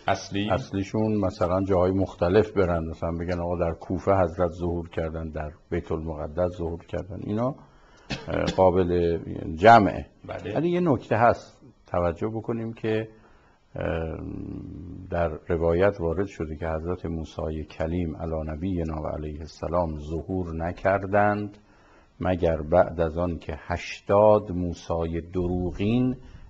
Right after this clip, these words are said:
Speaker 2: ادعا کردن که ما اون موسی هستیم.
Speaker 1: بله.
Speaker 2: ما این همه که راجع به نشانه‌های حضرت، نشانه‌های ظهور، نشانه‌های حتمی، نشانه‌های غیر حتمی صحبت می‌کنیم، برای همینه که خدای نکرده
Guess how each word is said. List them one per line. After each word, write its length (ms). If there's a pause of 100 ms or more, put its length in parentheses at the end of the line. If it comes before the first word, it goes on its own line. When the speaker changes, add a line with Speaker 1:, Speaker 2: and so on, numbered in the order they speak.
Speaker 2:
ادعا 440
کردن 420
که 140
ما 120
اون 180
موسی 280 (120)
هستیم. 340
Speaker 1:
بله. 300 (840)
Speaker 2:
ما 100
این 220
همه 320
که 340
راجع 340
به 240
نشانه‌های 880
حضرت، 560
نشانه‌های 680
ظهور، 560 (760)
نشانه‌های 640
حتمی، 580
نشانه‌های 680
غیر 300
حتمی 500
صحبت 580
می‌کنیم، 520 (400)
برای 360
همینه 580
که 200
خدای 500
نکرده 600